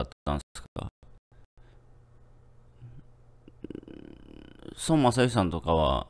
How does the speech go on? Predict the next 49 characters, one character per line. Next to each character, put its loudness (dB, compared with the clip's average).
あ -2
れ 2
で -2
す -6
よ。 -4
な -2
ん -4
か、 -2
番 4
地 -2
が 4
ね 2
え 0
み -4
た -6
い -6
な -10
ね。 -6
あ -6
の、 -6
貧 4
乏 -2
で -10
す -12
よ。 -6
松 2
下 2
幸 2
之 2
助 -6
さ 0
ん 2
も 0
貧 4
乏。 -4
ま 4
あ、 4
結 6
構 8
貧 8
乏 4
率 2
高 2
い 6
で -4
す -6
け 0
ど -4
ね。 -4